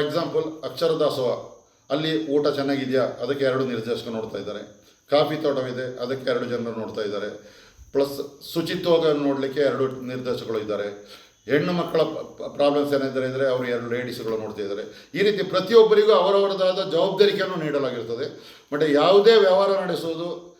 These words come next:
ಯಾವುದೇ ವ್ಯವಹಾರಗಳನ್ನಾದರೂ ನಾವು ಆಡಳಿತ ಮಂಡಳಿಯಲ್ಲಿ ಟೋಟಲ್ ಒಟ್ಟಿಗೆ ಸೇರಿ ಮಾಡಿರುವಂಥದ್ದು.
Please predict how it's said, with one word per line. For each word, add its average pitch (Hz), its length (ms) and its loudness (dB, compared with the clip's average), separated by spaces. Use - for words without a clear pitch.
ಯಾವುದೇ 180 320 2
ವ್ಯವಹಾರಗಳನ್ನಾದರೂ 165 960 0
ನಾವು 143 240 0
ಆಡಳಿತ 160 260 0
ಮಂಡಳಿಯಲ್ಲಿ 147 520 -2
ಟೋಟಲ್ 156 640 0
ಒಟ್ಟಿಗೆ 156 360 -2
ಸೇರಿ 156 560 -4
ಮಾಡಿರುವಂಥದ್ದು. 98 720 -6